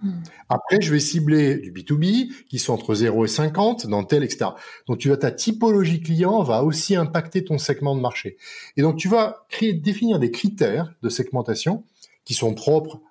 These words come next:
Speaker 2: à ce que tu fais. Et tu vas dire, ben, voilà comment ces critères évoluent dans le temps.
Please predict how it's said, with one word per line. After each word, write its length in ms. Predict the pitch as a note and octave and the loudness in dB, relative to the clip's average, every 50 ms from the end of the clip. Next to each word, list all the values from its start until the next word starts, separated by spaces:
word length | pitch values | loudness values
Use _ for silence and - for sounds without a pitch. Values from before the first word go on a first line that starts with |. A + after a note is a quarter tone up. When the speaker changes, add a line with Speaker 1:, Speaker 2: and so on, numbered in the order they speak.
| _ _ | _ _
Speaker 2:
à 60 | - | -12
ce 80 | - - | -10 -8
que 100 | - - | -8 -6
tu 120 | - A2+ | -6 -6
fais. 400 | - - D#3+ G3 B3 - - - _ _ _ _ _ - - - - - - _ - | -4 0 0 0 0 -2 -8 -18 _ _ _ _ _ -20 -20 -20 -20 -20 -20 _ -2
Et 80 | C3 C3 | -2 0
tu 140 | - - E3+ | 0 2 2
vas 140 | F3 D#3+ C3+ | 4 4 2
dire, 300 | A#2 C3+ E3+ A3+ B3+ G3 | 2 2 2 2 2 2
ben, 260 | B2+ A#2+ A#2 A2 - - - _ | 2 2 0 -2 -6 -10 -10 _
voilà 180 | - E3+ G#3+ A#3 | 0 2 2 2
comment 220 | A#3 A3 F#3 F3 | 2 2 2 2
ces 120 | - - D3 | 2 0 -2
critères 320 | - C#3 B2+ - C3+ A2+ | -2 -2 -2 0 2 2
évoluent 280 | A2 G#2 G#2 A2 A#2 A2+ | 2 2 2 2 2 0
dans 100 | G#2 F#2+ | 0 0
le 80 | F#2 | -2
temps. 300 | - - G3+ B3+ - - | -2 -2 -2 -2 -4 -10